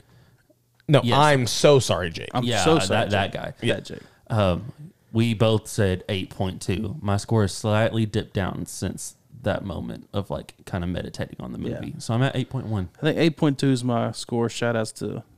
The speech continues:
Speaker 3: Jake Tiptoe.
Speaker 1: Going with an eight point five six over here.
Speaker 2: Oh, big boy number.
Speaker 1: Yeah.
Speaker 3: Eight point five six.
Speaker 1: Eight point five six.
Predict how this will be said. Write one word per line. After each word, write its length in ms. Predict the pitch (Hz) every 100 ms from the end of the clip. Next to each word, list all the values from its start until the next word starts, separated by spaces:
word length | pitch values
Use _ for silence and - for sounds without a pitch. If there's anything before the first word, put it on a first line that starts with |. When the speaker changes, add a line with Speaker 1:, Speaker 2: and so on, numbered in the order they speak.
| 123
Speaker 3:
Jake 220 | 117 113
Tiptoe. 420 | - - - - - - 143
Speaker 1:
Going 440 | 139 151 185 170 151
with 260 | 123 117 - -
an 220 | 113 - _ -
eight 340 | 131 - - - -
point 320 | - 123 113 -
five 560 | - - 117 113 117 -
six 540 | - - 107 - -
over 240 | 92 87 92
here. 160 | - 101 147 277
Speaker 2:
Oh, 280 | 180 95 - - _ _ _ _ _ -
big 220 | 143 156
boy 160 | - -
number. 320 | - - 127 - _ _
Speaker 1:
Yeah. 200 | 110 98 - - -
Speaker 3:
Eight 140 | 120 -
point 260 | - 185
five 280 | - - 139
six. 120 | 127 127
Speaker 1:
Eight 40 |
point 200 | - -
five 240 | - 104 104
six. 460 | - - - -